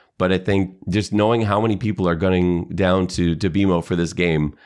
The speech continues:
uh, it's gonna be extra special. So make sure you get yourself a pint of Longboat, maybe get yourself a hot dog, uh, chat with other Argos fans, a couple Argos cheers, and then head on over to the game. We'll see you there.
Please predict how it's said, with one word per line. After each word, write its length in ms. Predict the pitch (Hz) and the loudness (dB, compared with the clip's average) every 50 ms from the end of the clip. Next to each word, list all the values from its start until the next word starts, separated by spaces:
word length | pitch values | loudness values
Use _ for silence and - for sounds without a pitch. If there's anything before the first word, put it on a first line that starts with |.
| - - - - _ - | -20 -20 -20 -20 _ -4
uh, 120 | - 80 76 | -2 -2 -2
it's 120 | 80 - | -2 -2
gonna 140 | 110 98 92 | -2 -2 0
be 140 | 82 85 82 | 0 0 0
extra 260 | 82 - - 87 82 | -2 -2 -6 -8 -6
special. 360 | - - 80 78 - - 80 | -4 -4 -4 -4 -4 -6 -4
So 120 | - - | -2 0
make 140 | 87 87 87 | 0 0 -2
sure 160 | - - 101 | -2 -2 0
you 100 | 95 87 | 0 0
get 120 | 78 87 82 | 0 0 -2
yourself 360 | 87 82 - 87 82 80 - | -2 -2 0 0 0 -2 -4
a 40 | 76 | -6
pint 240 | - 101 92 98 98 | -4 -2 0 0 0
of 100 | 82 87 | 0 0
Longboat, 580 | 85 85 87 85 82 85 82 82 - - - _ _ - - _ _ | 0 2 2 2 2 2 2 0 -2 -6 -14 _ _ -20 -20 _ _
maybe 180 | 117 117 117 117 | -2 0 0 2
get 100 | 113 120 | 0 0
yourself 280 | 107 110 - 117 98 | 0 0 -2 -2 0
a 60 | 107 104 | 0 0
hot 180 | 104 101 92 | 0 0 0
dog, 420 | 92 101 95 95 95 92 90 92 - _ _ _ _ _ _ _ _ _ _ _ _ - - | 0 0 0 0 0 -2 -6 -10 -12 _ _ _ _ _ _ _ _ _ _ _ _ -8 -4
uh, 180 | 87 95 92 | 0 0 0
chat 220 | 87 - 113 107 107 | 0 2 2 2 2
with 100 | 107 104 | 2 2
other 180 | 104 98 101 | 2 2 4
Argos 360 | 95 95 98 98 101 98 90 | 4 4 2 2 0 -2 -2
fans, 560 | - - 95 92 92 90 90 90 85 - - - | 0 0 2 2 2 2 2 0 -2 -4 -8 -6
a 40 | |
couple 220 | - - 98 107 104 | -4 -4 -2 0 2
Argos 320 | 95 95 90 92 90 90 | 2 2 2 0 -2 -2
cheers, 600 | - - 101 90 87 82 82 82 80 78 - - - | -4 -2 0 0 2 2 0 0 -2 -4 -6 -8 -6
and 200 | - 82 82 80 | -4 -2 0 0
then 160 | 80 80 78 | 2 0 0
head 220 | 78 85 90 87 | 0 0 0 0
on 180 | 87 82 82 71 | 2 0 0 0
over 220 | 55 82 80 80 | 0 -2 -2 -4
to 140 | 80 - 78 | -4 -4 -4
the 80 | 73 73 | -4 -2
game. 320 | 67 80 78 76 76 73 | -2 0 0 0 0 0
We'll 80 | 76 78 | -2 -2
see 180 | - - 82 | -2 -2 -2
you 80 | 76 73 | -2 0
there. 320 | 71 73 71 69 69 80 | 0 -2 -2 -4 -6 -8